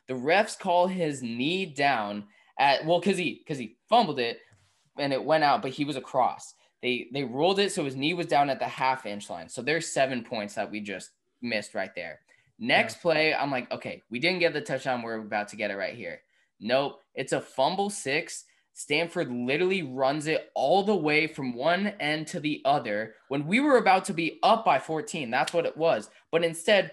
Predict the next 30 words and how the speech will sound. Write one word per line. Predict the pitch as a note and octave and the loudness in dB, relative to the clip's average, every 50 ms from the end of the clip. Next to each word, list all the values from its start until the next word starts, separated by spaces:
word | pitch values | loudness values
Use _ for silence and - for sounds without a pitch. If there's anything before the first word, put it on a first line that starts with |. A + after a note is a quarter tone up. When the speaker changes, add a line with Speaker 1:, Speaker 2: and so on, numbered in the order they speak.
| - - | -8 -4
Speaker 1:
we | C#3 | -4
missed | C#3 C#3+ C#3+ E3+ G3 G3+ - | -2 2 2 2 2 2 2
out | G3 G3 F3+ | 2 4 4
on | F3+ F3+ E3 | 2 0 0
a | C#3 | -2
touchdown | - - D3+ C#3+ - - D#3+ D3 C#3+ C3+ B2+ - - - | 0 0 -2 -2 0 -2 0 0 0 0 -2 -6 -6 -2
and | D3 D#3 F3 F3 F#3 | 0 0 0 2 2
they | F3 D#3+ | 2 0
just | C#3+ D3 C#3+ D3 | 2 -2 -4 -4
scored. | - - - C#3 C3 B2 B2 - - _ _ - | -6 -4 -2 2 2 2 0 -2 -8 _ _ -2
And | - C3+ C#3+ | 0 2 2
then | D3+ D#3+ | 2 2
they | E3+ E3 E3 | 4 2 2
went, | D3 C3+ C#3+ C#3 C#3+ C#3+ - - | 2 0 2 2 2 0 -2 -8
stopped | - - - - C3+ C3 C3+ - - | -14 -10 -2 2 2 2 2 2 0
us, | C#3 C3+ C3+ - | -2 -2 -2 -4
scored | - - C#3+ C3+ C3+ C3 | -8 -4 0 0 0 0
again, | A#2+ A2+ A#2+ A#2+ A#2+ A#2+ A#2+ A#2 | 0 -2 -2 -2 -2 -4 -4 -4
beat | A#2+ A#2+ A#2+ B2+ | -4 0 0 0
us | A#2+ A#2 - | -2 -2 -2
that | B2+ A#2+ A#2 - G#2 | -2 -2 -2 -2 -2
night. | A#2 A2+ A2+ A2+ A2 A2+ _ _ - | -2 -2 -2 -2 -4 -8 _ _ -6
God, | C3+ C3+ C3+ A#2+ A2+ A2 G#2 | -4 0 0 0 0 0 0
that | A2+ A2+ G2+ | -2 -2 -2
was | G#2+ A2 G#2 - - _ | -2 -6 -10 -10 -14 _
so | - - - - - - D#3 D3+ D3 C#3 | -12 -12 -10 -8 -2 0 0 0 0 0
hard | D3+ C3 A#2+ A#2+ A#2 | 0 0 0 0 -2
to | A#2 A2+ | -6 -8
hear. | A2+ B2+ A2+ A2 G#2+ G#2 - _ | -6 -4 -4 -4 -4 -4 -4 _
But | E3 E3 E3 D#3+ C#3+ - | 4 6 6 6 4 2